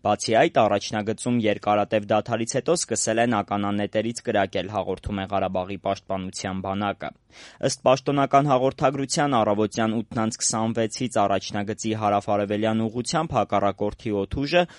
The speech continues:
ուսումնամարզական թռիչքներ է սկսել իրականացնել։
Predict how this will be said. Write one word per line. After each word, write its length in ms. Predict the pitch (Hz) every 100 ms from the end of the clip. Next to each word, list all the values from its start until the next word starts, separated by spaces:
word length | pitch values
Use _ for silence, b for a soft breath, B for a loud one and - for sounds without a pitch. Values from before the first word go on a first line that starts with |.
| B
ուսումնամարզական 1200 | 113 120 123 110 107 101 98 101 104 92 - 107
թռիչքներ 640 | 110 113 110 - 131 127 123
է 40 |
սկսել 420 | - - - 95 92
իրականացնել։ 800 | 87 85 87 85 - - -